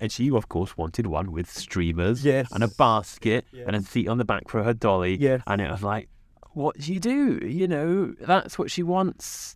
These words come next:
Speaker 1: Do you just get her a gender-neutral bike? Well, that would be far more sensible. But, of course, she ended up getting the one with the,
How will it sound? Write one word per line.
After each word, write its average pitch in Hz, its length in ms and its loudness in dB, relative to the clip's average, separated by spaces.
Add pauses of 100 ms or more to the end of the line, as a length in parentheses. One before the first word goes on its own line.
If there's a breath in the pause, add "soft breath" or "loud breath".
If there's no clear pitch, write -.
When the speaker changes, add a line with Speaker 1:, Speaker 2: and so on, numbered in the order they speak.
Speaker 1:
Do 160 80 -6
you 160 80 -4
just 165 240 0
get 165 140 0
her 160 80 0
a 156 60 0
gender-neutral 147 840 0
bike? 143 340 -2
Well, 82 120 0
that - 140 -12
would - 80 -20
be 90 100 -6
far 90 240 -2
more 87 160 -4
sensible. 120 880 0 (560)
But, 120 640 4
of - 80 -20
course, 85 240 -6
she 92 140 0
ended 87 180 -2
up - 100 -12
getting 98 240 -2
the 101 80 2
one 107 260 2
with 110 180 0
the, 110 140 -2